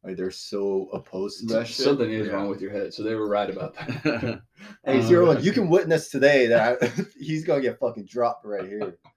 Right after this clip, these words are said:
Speaker 2: <laughs>
Speaker 1: if he keeps talking shit.
Speaker 2: Oh, okay. Still waiting for that day. Um, okay. Was it like, what about movies?
Speaker 3: Yeah. Uh, so, like, every Friday,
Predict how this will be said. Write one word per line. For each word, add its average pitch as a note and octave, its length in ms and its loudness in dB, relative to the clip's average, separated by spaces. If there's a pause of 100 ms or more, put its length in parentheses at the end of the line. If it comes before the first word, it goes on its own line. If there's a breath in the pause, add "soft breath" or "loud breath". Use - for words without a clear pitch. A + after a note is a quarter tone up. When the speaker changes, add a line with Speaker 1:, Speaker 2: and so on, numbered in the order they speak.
Speaker 2:
<laughs> - 440 -20
Speaker 1:
if A2+ 120 -8
he A2 80 -2
keeps - 340 -2
talking A#2+ 340 0
shit. G#2+ 380 -6 (260)
Speaker 2:
Oh, G#2 340 -8
okay. G2+ 240 -16 (120)
Still G#2+ 240 -12
waiting F#2+ 240 -8
for G2 80 -18
that G2+ 200 -20
day. F#2+ 560 -14 (520)
Um, A2+ 600 -4
okay. A#2 360 -2 (240)
Was A#2 240 0
it B2 100 2
like, A#2 360 -2
what A#2+ 140 -4
about A#2 220 -2
movies? G#2+ 600 -10 (200)
Speaker 3:
Yeah. A2 420 -2 (160)
Uh, G#2 380 -6
so, A#2 260 -4
like, G#2+ 240 -4
every A2+ 220 -6
Friday, A2+ 720 -4